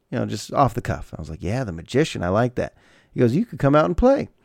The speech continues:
And I laugh it off. We go to break. And then at the break, he was dead serious. He goes, "You wanna play?" I was like, "What?" Like the golden ticket. He goes, "Yeah, I'll set this up. You come to the arena tonight, get there early. You'll play for the Washington Generals." Exchanged information with Curly Neal's peeps.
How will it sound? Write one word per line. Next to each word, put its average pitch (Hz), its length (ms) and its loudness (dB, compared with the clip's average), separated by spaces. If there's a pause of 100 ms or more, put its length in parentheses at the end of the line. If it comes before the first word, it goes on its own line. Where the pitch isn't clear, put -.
(520)
And 123 280 4
I 120 80 4
laugh 117 320 6
it 110 80 2
off. 107 180 2
We 110 100 -2
go 107 140 2
to 107 60 2
break. 98 320 0
And 127 80 4
then 131 100 6
at 139 100 4
the 143 60 0
break, 135 220 4
he 143 100 6
was 135 80 4
dead 135 220 2
serious. 127 300 2
He 113 60 -4
goes, 104 140 2
"You 120 80 4
wanna 127 140 2
play?" 139 160 2
I - 760 -20
was 120 100 -4
like, 113 120 -2
"What?" 277 360 0 (240)
Like 123 140 0
the - 80 -4
golden 147 300 2
ticket. 143 280 -2 (140)
He 135 80 -2
goes, 139 140 6
"Yeah, 180 160 4 (200)
I'll 135 120 4
set - 180 2
this 151 160 -4
up. 143 300 -2
You 135 80 -2
come 160 240 -2
to 165 60 0
the 170 120 2
arena 135 320 2
tonight, 110 360 -2
get 120 120 -4
there 143 160 0
early. 104 400 0 (500)
You'll 143 120 2
play 139 160 6
for 131 100 2
the 123 80 6
Washington 117 480 2
Generals." 104 600 -2 (760)
Exchanged 151 640 2
information 156 600 4
with 113 160 0
Curly 131 340 4
Neal's 127 320 2
peeps. - 640 -2